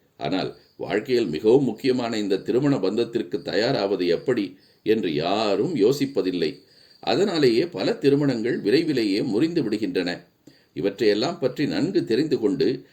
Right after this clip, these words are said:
திருமணத்தின் முக்கியத்துவத்தை உணர்ந்து, இந்த கேம்பில் வந்து கலந்து கொண்டிருக்கும் உங்கள் ஒவ்வொருவருக்கும் எங்கள் உளமார்ந்த வாழ்த்துக்கள். Best of luck. மீண்டும் மதியத்திற்கு மேல் மூன்று மணிக்கு சந்திப்போம். இடையே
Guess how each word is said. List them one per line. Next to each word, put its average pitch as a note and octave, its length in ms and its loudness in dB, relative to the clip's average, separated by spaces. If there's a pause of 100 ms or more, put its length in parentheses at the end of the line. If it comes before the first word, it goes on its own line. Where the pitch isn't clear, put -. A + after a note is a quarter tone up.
(160)
திருமணத்தின் E3+ 560 0
முக்கியத்துவத்தை C3 720 -2
உணர்ந்து, G2+ 680 -2 (180)
இந்த C3+ 340 0
கேம்பில் D#3 440 -2
வந்து B2+ 280 0
கலந்து D3+ 360 -2
கொண்டிருக்கும் A2 600 -2
உங்கள் G#2 340 2
ஒவ்வொருவருக்கும் B2+ 840 2 (120)
எங்கள் F#2+ 440 -2
உளமார்ந்த B2 520 -2
வாழ்த்துக்கள். - 680 -6 (480)
Best A#2+ 240 2
of F#3 100 0
luck. D#2+ 300 -4 (340)
மீண்டும் D3 560 0
மதியத்திற்கு A2+ 600 -2
மேல் G2 380 -2
மூன்று C3+ 340 0
மணிக்கு G2+ 340 -4
சந்திப்போம். F#2 640 -4 (400)
இடையே D#3 560 0